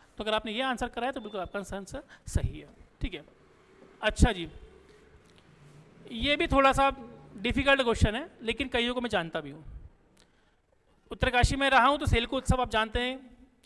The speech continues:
उत्तरकाशी भागीरथी नदी में, नदी घाटी जो है आपको पता है कि जो गंगोत्री माता का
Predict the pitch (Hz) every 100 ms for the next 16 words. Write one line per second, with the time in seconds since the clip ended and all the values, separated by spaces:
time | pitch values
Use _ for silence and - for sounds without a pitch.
0 | - - 226 214 247 190 175 202 220 196
1 | 220 220 214 220 196 185 190 170 214 214
2 | 208 220 - _ _ - 175 175 185 -
3 | 190 202 190 - _ _ _ 190 180 185
4 | 190 - 190 185 190 190